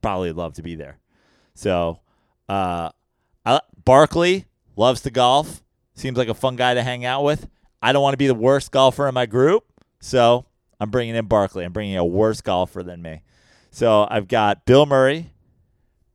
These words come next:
me, Barkley, and then I feel like, you know, the thing to, to do would be to, like, if you're gonna get to golf with a couple celebs, like, have a friend there to have a good time, right? Like, maybe I'll bring Pete Sestaro is a big golfer,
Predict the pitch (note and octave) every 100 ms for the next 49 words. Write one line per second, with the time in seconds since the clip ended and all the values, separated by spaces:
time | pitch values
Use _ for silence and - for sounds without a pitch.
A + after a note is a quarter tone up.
0 | _ _ A2 B2 B2+ A#2+ C#3 - _ _
1 | B2+ B2 - G#2+ F#2+ G#2+ - - _ _
2 | _ _ _ - E3+ A3+ A3+ G#3+ G3+ F3+
3 | E3 - - D#3+ D3 C3 - D#3+ D3+ -
4 | D3 C3+ C3 B2+ B2+ - - B2+ C3 B2+
5 | B2+ A2+ A#2 A2 G2 F#2 E2 - - _
6 | A#2+ D3+ G#3+ A3+ G3+ F3+ C#3+ - C3+ C3+
7 | B2 B2 A#2 A2+ - A2+ A2 A#2 C#3 E3
8 | - - _ _ _ _ _ _ _ _
9 | _ C3 - D#3 A2+ - A#2+ D3 F2+ F2+
10 | A2 - _ G#2 G2 F2+ F#2+ G#2 F#2 A2+
11 | A#2+ A2 - G#2 G2 G2+ G2+ G2+ F#2+ F2+
12 | - _ _ _ _ _ C3+ B2+ A2 -
13 | A2 A2 A2 G#2+ A#2 G#2 G#2+ A2 - D3